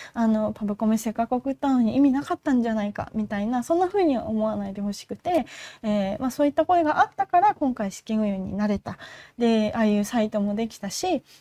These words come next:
で、それに対応する薬剤師さんも、やっぱり、えー、その前にオンライン診療が解禁になって、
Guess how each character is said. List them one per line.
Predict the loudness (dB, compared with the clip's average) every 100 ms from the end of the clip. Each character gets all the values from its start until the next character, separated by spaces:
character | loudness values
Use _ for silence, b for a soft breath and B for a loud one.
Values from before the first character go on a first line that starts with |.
| _
で、 | 0 2
そ | 2 0
れ | 2
に | 4 2 0 -6
対 | 0 4
応 | 4
す | 4 2
る | 2
薬 | 0 0
剤 | 2 2
師 | 0
さ | -4
ん | -2 2
も、 | 0 -2 B
や | -10
っ | 2
ぱ | 4
り、 | 4 2 B B
え | 0 2 2 0 -4
ー、 |
そ | -6 -2
の | 2 2
前 | 2 4 4
に | 2 -2 _ -4
オ | 0
ン | 2
ラ | 0
イ |
ン | -2
診 | 0 4
療 | 4
が | 2 -4
解 | -2 -2
禁 | -2 -2 0
に | 0
な | -2
っ | -4
て、 | -4 -4